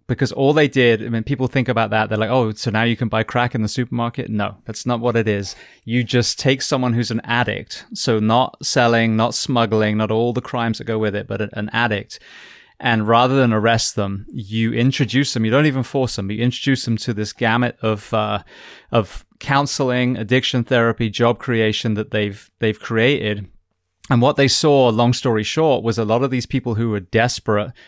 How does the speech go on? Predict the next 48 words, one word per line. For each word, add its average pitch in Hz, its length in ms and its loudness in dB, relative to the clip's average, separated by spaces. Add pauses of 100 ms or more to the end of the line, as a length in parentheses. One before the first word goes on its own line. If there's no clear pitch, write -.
(360)
that 113 240 0
f-, - 200 -14
were 113 260 4
in 113 180 0
fear 135 400 4
of 117 100 2
being 113 220 4
arrested, 104 460 0
which 110 180 -4
I'm 107 220 0
sure, 110 420 0
you 113 80 -4
know, 101 120 -2
is 101 120 -6
the 117 80 -6
same 107 260 0
for 110 140 -6
a 104 40 -2
lot 104 80 -2
of 101 60 -6
the 104 60 -8
sex 131 300 -2
workers. 104 440 -4 (520)
Now 127 440 4
that, 113 320 0 (100)
that 110 320 0 (240)
absence 120 480 0
of 127 100 -2
arrest 113 480 0
for 107 180 -2
a 101 60 -2
personal 127 760 -2
use 110 560 -2
addiction 107 720 -2
or, 101 180 -8
you 117 100 -2
know, 101 260 -6 (200)
um, 107 260 -4
stop, - 500 0 (600)
they 117 340 2
now 123 400 4
will 110 120 0
go, 110 100 2
"Okay, 117 340 0
well, 110 140 0
now 135 200 4
I 127 100 4
can 110 400 0